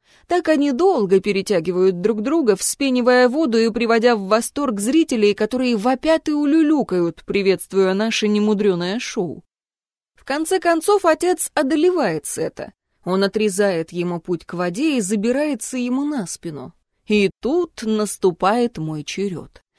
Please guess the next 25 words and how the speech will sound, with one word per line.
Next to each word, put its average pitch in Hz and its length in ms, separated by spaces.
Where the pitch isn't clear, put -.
Тётя 180 300
Хилола 208 460
ударяет 190 560
по 190 100
клавишам 180 540
Калиопы, 262 520
раздаётся 254 600
дикая 165 360
музыка, 302 420
и 277 100
я, 240 360
кувыркаясь, 214 800
выбегаю 254 540
на 294 140
песок, 294 560
не 185 140
переставая 180 640
улыбаться, 185 580
даже 185 220
когда 196 280
приземляюсь 208 720
на 202 120
бронированную 202 760
крокодилью 240 640
спину. 160 520